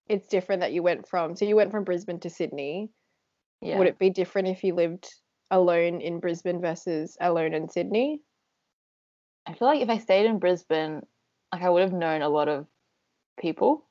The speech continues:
Speaker 1: Mm,
Speaker 2: I went
Speaker 1: yeah.
Speaker 2: to, like, quite a big high school. It was, yeah, probably one of the larger ones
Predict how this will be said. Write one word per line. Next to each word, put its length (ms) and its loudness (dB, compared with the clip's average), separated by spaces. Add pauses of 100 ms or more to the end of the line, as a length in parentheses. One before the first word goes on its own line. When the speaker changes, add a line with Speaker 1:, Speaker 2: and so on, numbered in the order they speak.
(320)
Speaker 1:
Mm, 320 -2
Speaker 2:
I 60 2
went 140 0
Speaker 1:
yeah. 80 6
Speaker 2:
to, 60 6
like, 160 -2
quite 140 0
a 60 4
big 220 0
high 220 -2
school. 560 0 (280)
It 120 -4
was, 360 0 (960)
yeah, 160 -6
probably 360 0
one 180 0
of 60 -6
the 80 -2
larger 360 2
ones 240 -8